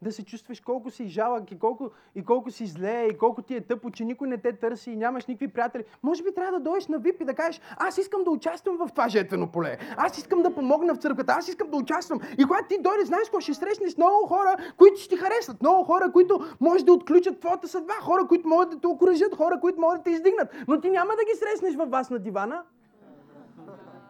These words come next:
Ще ги срещнеш на жетвеното поле. Една сестра ми каза: "О, много се моля, брат Максим, да си намеря мъж." Викам: "Моли се."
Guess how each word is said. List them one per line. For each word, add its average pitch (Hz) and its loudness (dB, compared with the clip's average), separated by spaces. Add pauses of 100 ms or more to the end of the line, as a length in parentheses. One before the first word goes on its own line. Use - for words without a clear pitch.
(640)
Ще 330 4
ги 349 6
срещнеш 370 2
на 359 -4
жетвеното 359 -2
поле. 392 -4
Една 320 2
сестра 320 2
ми 330 -2
каза: 302 2 (220)
"О, 262 6
много 240 -2
се 233 -6
моля, 226 -4
брат 220 -4
Максим, 226 -10 (260)
да 185 -8
си 196 -12
намеря 196 -4
мъж." 196 -10 (2500)
Викам: 156 -10
"Моли 160 -6
се." 190 -8